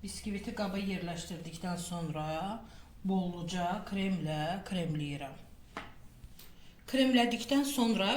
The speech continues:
üzərinə karamel gəzdirəcəm. Karamel üçün isə mən belə bir, e, belə deyək, bir dəfəlik,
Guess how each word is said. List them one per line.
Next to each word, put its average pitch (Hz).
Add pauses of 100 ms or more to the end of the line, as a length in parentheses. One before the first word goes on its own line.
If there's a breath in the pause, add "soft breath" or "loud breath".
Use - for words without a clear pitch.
üzərinə 214
karamel 185
gəzdirəcəm. 170 (100)
Karamel 226 (100)
üçün 196
isə 185 (520 loud breath)
mən 220 (260)
belə 208
bir, 180 (260 loud breath)
e, 175 (300)
belə 180
deyək, 170
bir 233
dəfəlik, 180